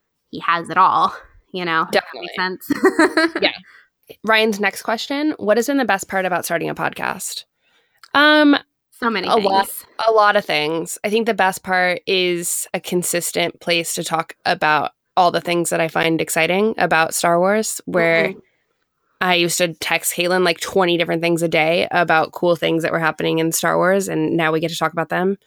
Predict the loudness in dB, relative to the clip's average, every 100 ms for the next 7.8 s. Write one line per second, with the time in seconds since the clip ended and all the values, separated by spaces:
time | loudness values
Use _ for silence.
0 | -20 -20 -20 _ _ 2 4 2 0 2
1 | 2 4 4 4 2 0 2 2 2 2
2 | 0 0 -2 -4 -6 -4 -4 0 0 0
3 | 0 -2 -6 -2 -2 2 2 0 0 0
4 | 0 0 -2 -2 -2 0 -2 -4 -4 -4
5 | -4 -4 -2 -4 -4 -4 0 0 0 -2
6 | -4 _ _ _ _ _ _ _ _ 2
7 | 4 4 2 2 4 4 2